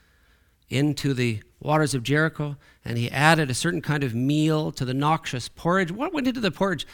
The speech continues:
One of the guys just, they got a wild vine, and he shaved it off, and he put it in the food. Let's not have the people of God throwing wild stuff into the mix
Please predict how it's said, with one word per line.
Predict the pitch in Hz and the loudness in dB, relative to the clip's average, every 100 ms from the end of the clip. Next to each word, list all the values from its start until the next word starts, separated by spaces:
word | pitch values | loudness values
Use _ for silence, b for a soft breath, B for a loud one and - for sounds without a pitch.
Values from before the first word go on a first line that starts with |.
| B B B | B B B
One | 359 | 0
of | 403 | 2
the | 233 | 2
guys | 156 202 208 143 | 4 6 6 4
just, | 175 - - | 0 0 0
they | 185 | 0
got | 160 190 | 0 2
a | 175 | 2
wild | 139 135 160 180 180 139 | 4 6 6 6 4 2
vine, | 110 131 151 175 160 | 4 6 8 8 6
and | 120 | 2
he | 123 | 0
shaved | 117 160 175 139 | 0 2 2 2
it | 135 | 2
off, | 165 180 | 4 4
and | 143 | 0
he | |
put | 123 170 | -2 0
it | 175 | 0
in | 165 | 0
the | 143 | -2
food. | - 190 147 b b b b b b b b - - | -2 -2 -2 b b b b b b b b -20 -6
Let's | 277 302 | -2 0
not | 330 269 | 4 4
have | 196 214 180 | 4 2 2
the | |
people | 165 - 196 170 | -2 -2 -2 -2
of | 156 | -2
God | 120 160 160 | 2 4 4
throwing | 120 160 175 170 131 | 2 2 4 4 2
wild | 127 151 165 143 | 4 4 4 2
stuff | - 165 165 - | 0 2 2 2
into | 139 139 120 | -2 -2 -2
the | |
mix | 131 135 127 - - | -2 -2 -4 -6 -6